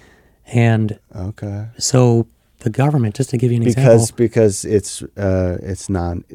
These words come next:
Speaker 2: it's a non-renewable resource, fossil fuels. That's what
Speaker 1: Yeah.
Speaker 2: you're ta-, yeah.
Speaker 1: Yeah.
Speaker 2: It's, it's finite.
Speaker 1: No, not because it's finite.
Speaker 2: Wow.
Speaker 1: And again, I, I'm
Speaker 2: I'm
Speaker 1: getting
Speaker 2: curious because
Speaker 1: No,
Speaker 2: of the
Speaker 1: no.
Speaker 2: carbon emissions
Speaker 1: Yeah,
Speaker 2: and
Speaker 1: man.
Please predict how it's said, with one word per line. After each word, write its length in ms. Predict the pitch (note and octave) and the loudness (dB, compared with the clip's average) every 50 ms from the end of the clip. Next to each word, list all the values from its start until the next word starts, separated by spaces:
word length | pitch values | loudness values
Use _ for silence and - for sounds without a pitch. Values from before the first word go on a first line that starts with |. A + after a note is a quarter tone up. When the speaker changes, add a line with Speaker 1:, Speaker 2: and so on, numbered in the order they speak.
| - - - - _ _ _ - | -14 -14 -14 -18 _ _ _ -18
Speaker 2:
it's 160 | - - - | -16 -12 -6
a 60 | G2+ F#2+ | -4 -4
non-renewable 760 | F#2 E2+ E2+ E2+ F2 F2 F2 F2 F2+ F2 F2 E2+ F#2 F2+ F2 | -2 -2 -4 -6 -6 -6 -4 -4 -4 -4 -6 -6 -6 -6 -6
resource, 540 | F2 F2 F2 - - F#2+ F2 E2+ F2 - - | -6 -6 -8 -8 -8 -8 -8 -8 -10 -12 -18
fossil 460 | - - - F2+ F#2 F2+ - - F#2 | -18 -12 -10 -10 -10 -10 -10 -12 -12
fuels. 320 | - G2 F#2 F#2 F2+ G2 | -8 -6 -6 -6 -6 -6
That's 160 | F#2+ F#2 G#2+ | -6 -4 0
what 260 | G#2+ G2 F#2+ G2 - F2 | 0 0 0 0 -4 -4
Speaker 1:
Yeah. 60 | G2 | -2
Speaker 2:
you're 300 | F#2 F2+ F2 F2 E2+ E2 | -2 0 0 -2 -2 -4
ta-, 60 | F2 - _ _ _ _ _ - | -6 -8 _ _ _ _ _ -4
yeah. 240 | B2 A2+ G#2+ G#2 G2+ | -2 -2 0 -2 -2
Speaker 1:
Yeah. 60 | G2+ | -4
Speaker 2:
It's, 160 | G2 - - | -6 -6 -8
it's 220 | - F#2 F#2 - - | -8 -8 -8 -10 -10
finite. 540 | - - F#2+ F#2 F2+ F2+ F#2 F#2 F#2 F#2+ - _ _ _ _ _ - _ _ _ _ _ - | -10 -8 -6 -6 -6 -6 -6 -6 -8 -8 -12 _ _ _ _ _ -20 _ _ _ _ _ -2
Speaker 1:
No, 100 | B2+ B2+ | 0 0
not 200 | A#2+ B2 B2+ - | 0 0 -2 -2
because 260 | - B2 A#2+ A#2+ A2 | -2 -2 -2 -2 -2
it's 100 | A2 - | -4 -6
finite. 520 | - - A#2 A2+ G#2+ G#2 G2+ G2 F#2+ F#2+ _ _ _ _ _ - D#3 A#2+ | -6 -6 -4 -2 -2 -2 -4 -6 -8 -10 _ _ _ _ _ -18 -12 -8
Speaker 2:
Wow. 180 | G2+ F#2+ F#2 G#2 | -4 -2 0 2
Speaker 1:
And 80 | A#2+ A#2 | 2 2
again, 280 | A2 A2 B2+ C3 B2 | 2 2 2 2 2
I, 180 | A#2 A2+ A2+ A2+ | 2 0 0 0
I'm 220 | A2+ A#2+ A#2 A#2 | -2 -2 -2 0
Speaker 2:
I'm 60 | A2 G#2 | 2 2
Speaker 1:
getting 80 | B2 B2+ | 4 6
Speaker 2:
curious 500 | C3+ C#3+ D3 B2+ G#2 F#2+ - - - - - - | 8 8 8 8 6 2 0 -6 -12 -10 -4 -4
because 260 | G#2+ - A#2 A2 C3 | -2 2 4 4 4
Speaker 1:
No, 60 | C3 | 4
Speaker 2:
of 40 | - C3 | 4 4
the 40 | |
Speaker 1:
no. 60 | A#2+ G#2 | 4 4
Speaker 2:
carbon 200 | G2+ G2 G2+ G2 | 2 2 2 0
emissions 520 | G2 G2 G2 F#2+ - - G#2+ G2+ G2 G2+ | 0 0 -2 -2 -4 -4 -4 -4 -2 0
Speaker 1:
Yeah, 120 | G#2+ G#2+ A2 | 0 0 0
Speaker 2:
and 80 | A2+ | 0
Speaker 1:
man. 180 | A2 G#2 G2+ | 0 -2 -4